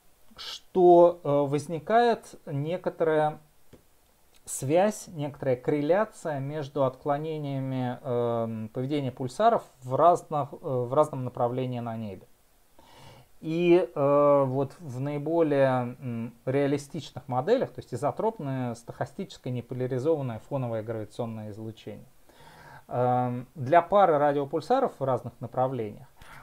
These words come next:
мы можем получить, эм, функциональную зависимость, э, корреляции отклонения во времени прихода импульсов. Э, соответственно, если мы выбираем много пульсаров на небе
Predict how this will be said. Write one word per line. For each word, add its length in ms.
мы 280
можем 480
получить, 920
эм, 540
функциональную 640
зависимость, 880
э, 180
корреляции 800
отклонения 640
во 400
времени 300
прихода 420
импульсов. 460
Э, 420
соответственно, 540
если 360
мы 160
выбираем 680
много 760
пульсаров 640
на 160
небе 400